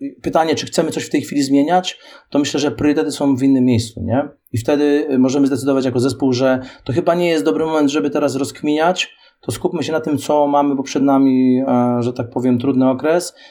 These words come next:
a możemy sobie poprawić, e, nie wiem, skupić się na trzech rzeczach, a jedną sobie wrzucić do, e, product backlogu, żeby faktycznie stała się przyrostem.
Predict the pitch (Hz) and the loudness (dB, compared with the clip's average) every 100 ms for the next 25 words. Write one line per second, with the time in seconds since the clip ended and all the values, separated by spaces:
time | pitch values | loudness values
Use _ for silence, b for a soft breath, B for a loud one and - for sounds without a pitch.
0 | B _ 127 131 135 131 139 - 127 127 | B _ 2 4 2 2 0 0 -2 -2
1 | 127 117 135 135 131 127 - 135 123 120 | -4 -2 0 0 -2 -4 -2 0 0 2
2 | 120 117 113 110 - - - 131 117 - | 2 2 0 0 -8 -10 -2 -2 0 0
3 | 135 120 117 127 135 - 123 135 139 131 | 0 0 0 0 -2 -2 0 2 2 -2
4 | 131 120 127 120 117 120 123 123 B B | -2 -2 -2 -4 0 0 0 -4 B B
5 | - 113 113 139 123 127 131 127 120 123 | -4 -2 0 0 0 -2 0 0 0 -2
6 | 113 113 120 127 113 120 110 - - 139 | -4 -4 -4 -2 0 0 0 -2 -4 -4
7 | 107 98 | -2 -4